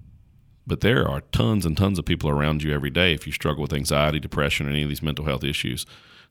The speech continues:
that struggle with the exact same thing. And God can take what you're working with, um, and the issues that you have, and he can come into the picture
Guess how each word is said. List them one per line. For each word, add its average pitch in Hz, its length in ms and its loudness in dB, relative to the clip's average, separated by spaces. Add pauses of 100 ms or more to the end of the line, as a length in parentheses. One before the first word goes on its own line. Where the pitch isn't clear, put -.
that 82 100 2
struggle 76 300 0
with 73 100 -2
the 73 80 -2
exact 69 320 -2
same 76 200 -4
thing. 82 380 -2 (760)
And 82 160 2
God 78 240 4
can 73 160 -4
take - 380 0 (640)
what 85 240 2
you're 104 220 4
working 78 420 0
with, 71 400 -2 (360)
um, 80 420 0 (600)
and 87 140 2
the 73 100 4
issues 85 260 2
that 78 180 0
you 104 120 2
have, 80 460 2 (140)
and 78 220 -2
he 87 140 0
can 76 400 -4 (300)
come 90 180 2
into 80 140 2
the - 80 -4
picture 78 480 0